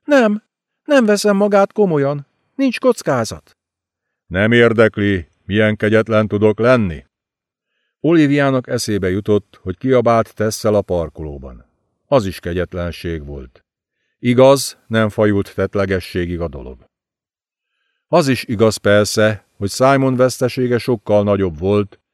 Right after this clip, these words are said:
mint Olivia pillanatnyi megbotránkozása Tess viselkedése miatt. „El sem tudom képzelni, mit tennék, ha akkora veszteség érne, mint magát. Ha az ember nem csomagolhat össze,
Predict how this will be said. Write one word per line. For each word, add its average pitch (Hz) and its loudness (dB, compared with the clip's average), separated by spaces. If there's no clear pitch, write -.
mint 98 -6
Olivia 117 2
pillanatnyi 110 -2
megbotránkozása 104 -2
Tess 101 -6
viselkedése 92 -6
miatt. 69 -16
„El 254 2
sem 240 0
tudom 240 0
képzelni, 180 0
mit 180 -2
tennék, 180 -2
ha 175 -2
akkora 190 0
veszteség 185 -2
érne, 185 0
mint 190 -4
magát. 113 -4
Ha 165 -4
az 180 0
ember 208 0
nem 208 -2
csomagolhat 202 -2
össze, 185 -4